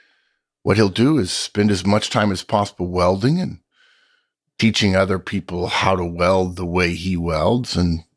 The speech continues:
eight months later, I think, he gets fired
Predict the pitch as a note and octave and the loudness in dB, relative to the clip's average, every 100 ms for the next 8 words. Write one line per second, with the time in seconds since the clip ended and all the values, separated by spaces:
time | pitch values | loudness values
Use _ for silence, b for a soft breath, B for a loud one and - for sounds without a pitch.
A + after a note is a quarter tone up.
0 | _ _ _ _ _ - F2+ F#2 E2+ - | _ _ _ _ _ -4 -2 0 0 0
1 | F2+ F2 G2 G2 F#2 G#2+ C#3 - - G#2+ | 2 4 4 4 0 0 0 0 0 2
2 | G#2 - _ _ _ _ - C3 - F3 | 0 -6 _ _ _ _ -2 0 0 0
3 | G3+ - | -2 -4